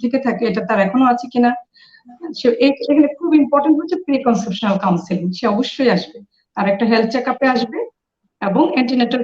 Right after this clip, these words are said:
চেকআপে সে একদম রেগুলার অ্যান্টিনেটাল চেকআপে থাকবে। এই পেশেন্ট হচ্ছে হাই রিস্ক প্রেগন্যান্সি, তার সেকেন্ড প্রেগন্যান্সিতে, হ্যাঁ, সে হাই রিস্ক প্রেগন্যান্সি হিসেবে আমরা আইডেন্টিফিকেশন করব এবং সে রেগুলার অ্যান্টিনেটাল চেকআপে আসবে। আল্লাহর রহমতে সে যদি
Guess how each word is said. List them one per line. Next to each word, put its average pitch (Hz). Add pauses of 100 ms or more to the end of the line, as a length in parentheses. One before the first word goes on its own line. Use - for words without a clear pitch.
চেকআপে 277 (120)
সে - (100)
একদম 214
রেগুলার 277
অ্যান্টিনেটাল 240
চেকআপে 190
থাকবে। 196
এই 269
পেশেন্ট 262
হচ্ছে 285
হাই 220
রিস্ক 202
প্রেগন্যান্সি, 170 (520)
তার 233
সেকেন্ড 302
প্রেগন্যান্সিতে, 185 (120)
হ্যাঁ, 196
সে 226
হাই 190
রিস্ক 202
প্রেগন্যান্সি 240
হিসেবে 262
আমরা 240
আইডেন্টিফিকেশন 247
করব 277 (640)
এবং 208
সে 269
রেগুলার 240
অ্যান্টিনেটাল 262
চেকআপে 269 (100)
আসবে। 247 (680)
আল্লাহর 277
রহমতে 285 (180)
সে 277 (100)
যদি 254